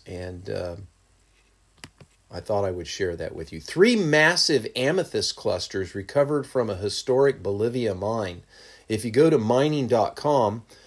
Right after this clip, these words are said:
um, you can see, uh, Ramiro Rivero, the owner of the Anahai mine, shows one of these giant clusters that was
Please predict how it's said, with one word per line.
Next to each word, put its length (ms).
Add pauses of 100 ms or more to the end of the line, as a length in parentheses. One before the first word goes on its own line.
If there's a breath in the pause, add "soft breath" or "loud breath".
(220 loud breath)
um, 220
you 80
can 140
see, 600
uh, 480
Ramiro 720 (340 soft breath)
Rivero, 920
the 180
owner 420
of 320
the 260
Anahai 920
mine, 500
shows 460
one 240
of 80
these 240
giant 580
clusters 760 (420 loud breath)
that 140
was 240